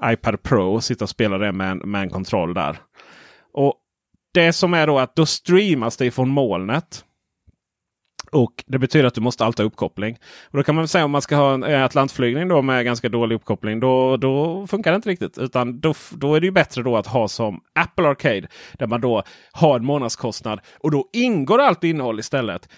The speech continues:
Och du laddar hem det till din dator lokalt. Men samtidigt är det ju helt annan typ av spel. Det är liksom, eh, det är verkligen såna här lite enklare, smidigare, eller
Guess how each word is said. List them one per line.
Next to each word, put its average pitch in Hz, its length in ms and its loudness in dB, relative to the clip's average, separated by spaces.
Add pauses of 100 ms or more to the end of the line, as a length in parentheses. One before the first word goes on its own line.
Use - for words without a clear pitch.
Och 160 220 0
du 135 80 -4
laddar 135 260 0
hem 147 320 0
det 120 80 -6
till 131 140 -8
din 131 120 -4
dator 139 440 0
lokalt. 131 640 0
Men 139 140 -4
samtidigt 147 400 -2
är 156 40 -2
det 147 60 -2
ju 123 80 -2
helt 117 520 -4
annan 113 160 -2
typ 131 220 -2
av 107 80 -4
spel. 104 420 0
Det 120 80 -2
är 123 80 2
liksom, 107 600 -2
eh, 110 260 -2
det 113 160 2
är 139 100 4
verkligen 131 360 0
såna 110 160 -6
här 117 120 0
lite 107 180 -2
enklare, 110 520 -4
smidigare, 104 520 -6
eller 143 220 0